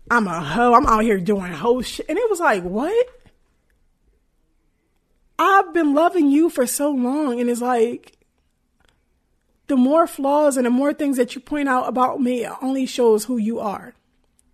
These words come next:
I'm every, everything that you, you're not, I am.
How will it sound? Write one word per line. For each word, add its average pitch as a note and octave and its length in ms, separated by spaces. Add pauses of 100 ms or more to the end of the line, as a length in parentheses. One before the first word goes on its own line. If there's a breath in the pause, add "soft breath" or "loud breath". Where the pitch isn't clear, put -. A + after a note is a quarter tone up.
(1600)
I'm D4+ 180 (220)
every, D#4+ 400
everything F4 460
that C#4+ 340 (840)
you, B3 240
you're B3 280
not, A3 260
I G3 140
am. G3 280